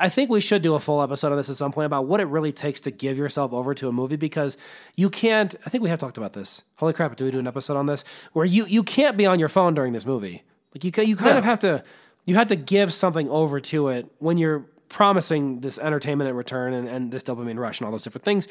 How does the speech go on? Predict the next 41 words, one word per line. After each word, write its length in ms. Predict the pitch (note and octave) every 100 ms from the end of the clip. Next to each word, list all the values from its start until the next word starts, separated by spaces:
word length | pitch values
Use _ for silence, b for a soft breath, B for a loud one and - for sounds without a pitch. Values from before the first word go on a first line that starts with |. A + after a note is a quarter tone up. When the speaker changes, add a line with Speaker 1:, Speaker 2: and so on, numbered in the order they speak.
| B B B
Speaker 1:
You 140 | F3
have 180 | F3 G#3+
to 80 | F#3+
give 200 | F3 E3+
yourself 260 | E3 E3+
over 220 | C#3+ D#3 D3
to 160 | C#3+
this 320 | C3 B2+ - -
film 480 | - - E3+ A2+ G#2 - _ _ _
to 140 | - C#3
really 260 | D#3+ D3+
experience 640 | B2+ - - F3+ C#3 C3 A2+
what 140 | B2
it's 80 | B2
trying 180 | G2+ G2+
to 60 |
tell 180 | G#2 F3
you. 240 | G2+ F#2 - -
And 160 | A2+
this 180 | D3 -
movie 400 | B2 A#2+ A#2 A#2 b b b b b
uh, 440 | G#2+ G#2 F#2+ F#2+ D#2 -
if 120 | A2+
you 60 |
do 120 | A#2+ F#3+
that, 160 | C3
the 60 | -
movie 180 | C#3+ B2+
will 120 | A2+
take 220 | - D3
you 100 | A2+
on 80 | G2+
this 180 | G2 -
amazing 360 | G#2+ G#2+ F2+
ride. 360 | F#2 G2 E2+ E2+ - b b -
And 140 | B2
you're 180 | F#3 G3
on 240 | C3+ F#3+
that 180 | D#3+ B2+
ride 400 | B2 F3 D3+ C#3+
of, 400 | D#3 D3 D3 B2+